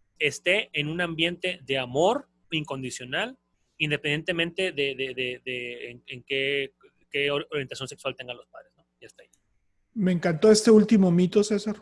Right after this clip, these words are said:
Speaker 2: Eso es un mito así como para hablarlo más, pero,
Speaker 1: Sí.
Speaker 2: pero es, es, es un tema que, eh,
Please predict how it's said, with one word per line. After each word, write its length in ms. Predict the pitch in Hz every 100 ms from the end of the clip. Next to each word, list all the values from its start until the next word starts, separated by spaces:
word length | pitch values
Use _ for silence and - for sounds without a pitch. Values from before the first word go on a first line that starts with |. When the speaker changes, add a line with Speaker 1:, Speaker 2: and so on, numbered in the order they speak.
| _
Speaker 2:
Eso 280 | 226 220 277
es 100 | 294
un 120 | 254
mito 300 | 240 220 240
así 220 | 220 220
como 260 | 214 214 202
para 180 | 180
hablarlo 880 | 156 165 170 180 196 196 180 156 143
más, 540 | 139 156 156 - - -
pero, 760 | 170 165 160 160 160 156 156 151
Speaker 1:
Sí. 260 | - 143 131
Speaker 2:
pero 280 | 180 170 175
es, 140 | 180
es, 260 | 240 214 -
es 280 | 254 220 -
un 140 | 214
tema 520 | 208 208 208 208 202 190
que, 540 | 185 165 160 147 143 - - - _ _ _ _ 294
eh, 200 | 185